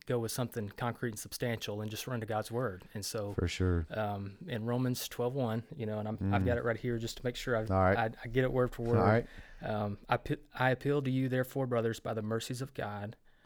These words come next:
Speaker 1: to present your bodies as a living sacrifice,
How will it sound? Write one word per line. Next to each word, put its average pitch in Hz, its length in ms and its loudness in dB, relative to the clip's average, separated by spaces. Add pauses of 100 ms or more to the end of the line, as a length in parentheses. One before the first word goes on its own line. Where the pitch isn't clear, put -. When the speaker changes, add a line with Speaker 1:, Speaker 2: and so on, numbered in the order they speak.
(340)
Speaker 1:
to - 120 -10
present 123 380 -2
your 123 140 0
bodies 110 400 2
as 107 140 -4
a 110 40 -4
living 110 280 -2
sacrifice, - 800 -8